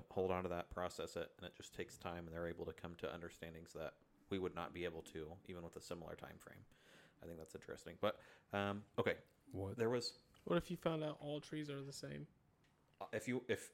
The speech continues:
Speaker 1: if you want me to come back to that, I will. But also, my other thought is, uh, and, and, uh, there was a podcast, Lex Friedman had someone on, I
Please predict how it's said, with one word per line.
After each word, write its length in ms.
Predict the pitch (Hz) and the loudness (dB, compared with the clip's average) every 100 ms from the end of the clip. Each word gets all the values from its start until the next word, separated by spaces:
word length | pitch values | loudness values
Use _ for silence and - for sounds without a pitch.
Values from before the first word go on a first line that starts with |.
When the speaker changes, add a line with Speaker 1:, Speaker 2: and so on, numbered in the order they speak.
| - | -2
Speaker 1:
if 140 | 120 | 2
you 60 | 110 | 4
want 100 | 117 | 4
me 60 | |
to 40 | 120 | 4
come 160 | 123 | 4
back 140 | 107 98 | 6 6
to 60 | 98 | 6
that, 100 | 92 | 6
I 80 | |
will. 320 | 90 82 85 - | 6 2 -4 -4
But 120 | - - | 0 4
also, 520 | 101 110 - 80 82 - _ _ - 92 | 4 4 2 0 -2 -10 _ _ -12 -6
my 120 | 87 | -2
other 280 | 98 101 90 | 0 2 0
thought 340 | - 82 - - _ - | 0 -4 -4 -10 _ -6
is, 480 | 90 87 82 85 - - - - - - - _ _ _ _ _ _ _ _ - _ _ _ _ _ _ _ _ - | -2 0 0 -4 -8 -10 -20 -20 -20 -20 -20 _ _ _ _ _ _ _ _ -20 _ _ _ _ _ _ _ _ -6
uh, 40 | 92 85 85 - | -4 -2 -6 -10
and, 80 | 92 - | -14 -8
and, 100 | 90 | -4
uh, 60 | 87 | -2
there 100 | 92 | 0
was 140 | 90 | -2
a 40 | 85 | -4
podcast, 760 | - 92 92 - 82 82 - - - - - - _ | -4 -2 -2 -2 -4 -4 -8 -16 -20 -20 -20 -20 _
Lex 260 | 98 95 - | 0 0 0
Friedman 380 | - 90 85 80 | -2 -2 -2 -6
had 160 | 82 82 | -6 -6
someone 260 | - 82 82 | -8 -8 -8
on, 60 | |
I 60 | 82 | -8